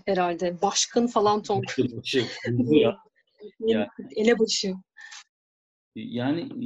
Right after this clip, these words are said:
Speaker 2: galiba yakışıklı insanları da seviyorum ya. Brad Pitt'i de seviyorum. Mesela David Beckham'ı da seviyordum. Ee, bir, ya-, yakışıklı olunca herhalde bende bir artı bir de oluyor. Ee, ama yok yani tabii şakası bir yana Tom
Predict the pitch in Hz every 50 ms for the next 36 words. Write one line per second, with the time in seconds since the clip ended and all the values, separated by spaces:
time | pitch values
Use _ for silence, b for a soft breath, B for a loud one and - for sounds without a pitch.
0 | 113 113 127 147 175 220 226 233 220 208 208 - - - 214 214 202 202 202 202
1 | 208 202 196 202 202 - 185 180 208 196 147 117 113 123 143 139 139 196 190 -
2 | _ _ - 165 156 156 - 110 98 98 98 104 110 117 107 117 117 123 120 123
3 | 131 120 127 131 131 117 110 98 - 95 87 90 87 - 110 127 123 _ _ _
4 | _ _ _ _ _ _ - 104 101 95 90 90 92 87 85 85 87 90 - -
5 | _ _ _ _ _ - 302 - - - 117 135 143 147 - - 139 131 131 131
6 | 131 123 123 - - 139 - - 170 170 165 170 165 151 160 147 143 143 151 160
7 | 151 143 147 147 151 160 147 139 135 - - 139 147 147 139 135 117 95 92 92
8 | 104 135 - _ _ _ _ _ _ _ _ _ _ _ _ _ _ _ - 110
9 | 107 107 107 107 107 107 104 107 110 - - 127 147 185 190 165 - - 113 101
10 | 98 101 127 123 123 - - 123 120 135 127 127 147 147 147 143 147 151 151 147
11 | 135 131